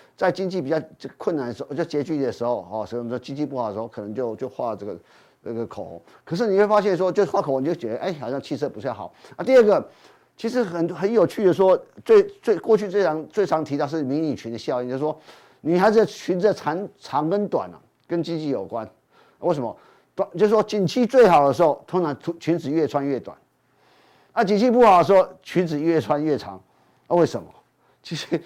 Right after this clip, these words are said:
其实逻辑很简单：景气好的时候，大家争奇斗艳，每天都有趴，大家要出这个，这个穿得很短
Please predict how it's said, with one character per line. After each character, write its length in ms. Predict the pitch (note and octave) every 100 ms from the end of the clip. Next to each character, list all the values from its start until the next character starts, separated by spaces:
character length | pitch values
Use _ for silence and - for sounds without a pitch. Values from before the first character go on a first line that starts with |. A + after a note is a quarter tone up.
| - -
其 120 | -
实 120 | G3+
逻 200 | C3+ F3+
辑 160 | F3+ E3 -
很 220 | D4 -
简 200 | - A#2
单： 200 | C#3+ B2+ - - - _
景 140 | F3 E3
气 160 | A#3+
好 160 | F#3+ D3
的 60 | C3
时 80 |
候， 100 | D3
大 160 | C3+ F3
家 160 | F3 E3+
争 240 | F#3 F3
奇 200 | - C#3
斗 200 | D3+ D#3
艳， 220 | D3 B2+
每 220 | A#2+ C#3+
天 180 | B2 F3+
都 140 | F3 D#3+
有 100 | B2+
趴， 380 | - D#3 C#4+ - _ _
大 100 | -
家 80 | F#3+
要 160 | G3
出 300 | F#3+ - G3 F#3
这 140 | -
个， 140 | G3 F3
这 140 | G3+
个 100 | F#3+
穿 220 | - G3+
得 80 | F#3+
很 180 | D#3 F3+
短 240 | F3 G#2